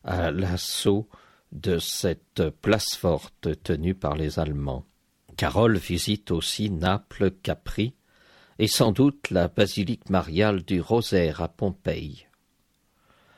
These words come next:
Enfin, il ira jusqu'à San Giovanni Rotondo, où il pourra se confesser à Padre Pio,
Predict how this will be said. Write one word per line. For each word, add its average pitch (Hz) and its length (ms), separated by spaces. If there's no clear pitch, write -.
Enfin, 123 460
il 82 300
ira 101 360
jusqu'à - 540
San 117 320
Giovanni 90 480
Rotondo, 85 800
où 110 120
il 104 80
pourra 135 320
se - 240
confesser - 600
à - 80
Padre 98 380
Pio, 90 580